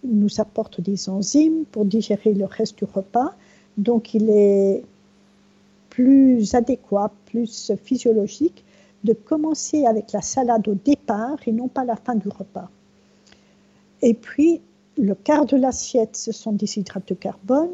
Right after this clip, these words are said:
Le quart de l'assiette, c'est, euh, des protéines, végétales ou animales.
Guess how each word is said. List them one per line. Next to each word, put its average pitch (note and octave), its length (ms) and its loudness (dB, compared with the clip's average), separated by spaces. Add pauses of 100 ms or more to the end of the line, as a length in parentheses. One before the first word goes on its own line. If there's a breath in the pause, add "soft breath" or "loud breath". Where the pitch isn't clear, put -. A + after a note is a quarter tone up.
(120)
Le C4+ 180 2
quart A#3 280 -2
de A3+ 100 -4
l'assiette, G#3+ 640 -2 (180)
c'est, - 540 0
euh, A3 140 0
des G#3 160 -4
protéines, G#3 600 -2 (760 soft breath)
végétales A3 720 0 (100)
ou G#3+ 160 -2
animales. G#3+ 540 -2